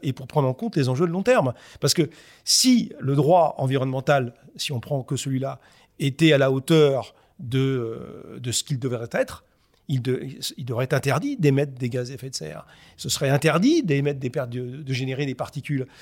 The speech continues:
Ce serait interdit d'artificialiser, euh, des terres arables dont on va avoir besoin pour l'agriculture de demain, et cetera. Et, et, et aucune règle environnementale,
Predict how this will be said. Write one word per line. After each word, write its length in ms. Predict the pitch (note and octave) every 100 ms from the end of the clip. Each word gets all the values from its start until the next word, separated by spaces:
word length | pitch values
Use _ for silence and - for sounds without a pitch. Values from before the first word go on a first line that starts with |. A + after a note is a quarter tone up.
| -
Ce 100 | -
serait 160 | D3+
interdit 500 | D3 D#3+ C#3+ D#3+ D#4+
d'artificialiser, 880 | D4 D3+ E3+ D3 - C#3+ C#3 E3 F3
euh, 120 | A#2 - -
des 140 | C#3 C3+
terres 180 | D3 A#2
arables 480 | A#2 D#3+ D3+ B2 - - -
dont 180 | B2+ C#3
on 80 | C3
va 100 | C3+
avoir 200 | C3 B2+
besoin 400 | C3 B2 C#3+ D#3
pour 180 | D#3 C3
l'agriculture 600 | B2+ B2+ C#3 B2 D3+ D#3
de 80 | C3
demain, 300 | C3 B2+ D3
et 40 | B2+
cetera. 340 | C3+ C3 C3+ - - -
Et, 100 | D3+
et, 540 | - - - D3+ D#3
et 60 | -
aucune 380 | E3+ E3 C4 F3+
règle 300 | D#3 B3+ G3+
environnementale, 720 | C#3+ C3+ C#3 C#3 C4 C4